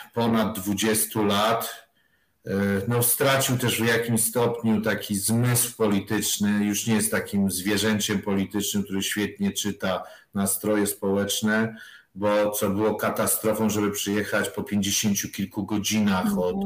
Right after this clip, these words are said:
Speaker 1: trzęsienia ziemi na miejsce, tak? I to też oczywiście opozycja miała tutaj używanie,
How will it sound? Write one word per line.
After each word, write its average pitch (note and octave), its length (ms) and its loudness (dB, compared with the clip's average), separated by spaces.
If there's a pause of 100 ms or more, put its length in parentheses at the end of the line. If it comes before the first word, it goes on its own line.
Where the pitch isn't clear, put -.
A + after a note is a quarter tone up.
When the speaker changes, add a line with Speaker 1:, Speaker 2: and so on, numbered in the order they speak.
Speaker 1:
trzęsienia G2+ 540 -2
ziemi G2 380 2
na F#2 280 -2
miejsce, F#2+ 580 0
tak? F#2+ 320 -4
I F#2+ 60 -10
to G#2+ 140 -6
też G#2 280 -4
oczywiście F#2+ 480 -2
opozycja F#2+ 640 -4 (440)
miała G2 280 2
tutaj G2 460 -2
używanie, G2 800 0